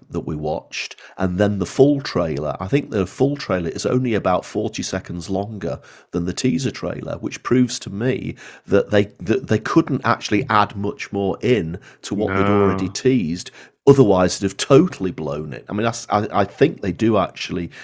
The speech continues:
Speaker 1: give quite a bit away, and it's pretty obvious from watching the teaser trailer what actually happens and what the twist is. But the main trailer doesn't really give much more than that away. It's just maybe slightly longer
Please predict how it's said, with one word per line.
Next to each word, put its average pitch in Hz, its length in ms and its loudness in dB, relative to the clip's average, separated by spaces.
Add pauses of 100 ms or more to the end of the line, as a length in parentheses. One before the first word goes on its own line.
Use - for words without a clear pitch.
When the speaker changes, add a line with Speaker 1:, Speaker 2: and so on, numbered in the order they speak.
(160)
Speaker 1:
give 98 220 0
quite 92 340 -2
a - 40 -6
bit 90 220 -6
away, 80 520 -2
and 87 100 -6
it's 82 140 -8
pretty 131 360 -2
obvious 87 440 -4
from 85 180 -8
watching 85 340 -8
the 82 80 -8
teaser 110 380 -6
trailer 78 400 -4 (300)
what 101 360 4
actually 78 420 -4
happens 80 500 -6
and 80 100 -6
what - 180 -10
the - 80 -10
twist - 520 -6
is. - 260 -8 (720)
But 107 240 6
the 95 100 4
main 123 460 6
trailer 78 480 -4
doesn't 98 340 -4
really 85 240 0
give 85 220 -2
much 85 320 -6
more 85 260 2
than 82 200 -4
that 85 280 -4
away. 82 380 -4
It's - 160 -12
just - 200 -10
maybe 85 240 -4
slightly 87 460 -4
longer 85 520 -6